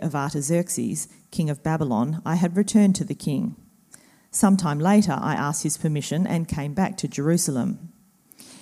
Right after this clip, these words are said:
Here I learned about the evil thing Eliashib had done in providing Tobiah a room in the courts of the house of God.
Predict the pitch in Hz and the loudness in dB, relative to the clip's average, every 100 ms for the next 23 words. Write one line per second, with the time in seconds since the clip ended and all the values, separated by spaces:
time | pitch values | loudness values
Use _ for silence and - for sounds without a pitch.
0 | - - - 233 262 240 190 160 156 160 | -20 -20 2 6 8 8 6 4 2 2
1 | - 156 147 - 147 170 190 190 185 147 | 0 -2 -2 -2 0 2 4 2 0 -2
2 | 143 - - 175 185 165 147 - 139 135 | -2 -6 -4 2 4 4 2 -2 -4 -2
3 | 143 - 156 147 135 - 151 156 156 151 | -6 -2 -2 0 -4 -4 -4 0 0 0
4 | 156 175 180 156 139 135 - 156 165 170 | 0 2 0 0 0 0 -2 0 2 2
5 | 139 135 143 - 151 - - - 139 143 | 0 -4 -4 0 0 0 -6 -8 -8 -8
6 | 147 131 - - 160 151 139 | -8 -8 -8 -6 -4 -2 -4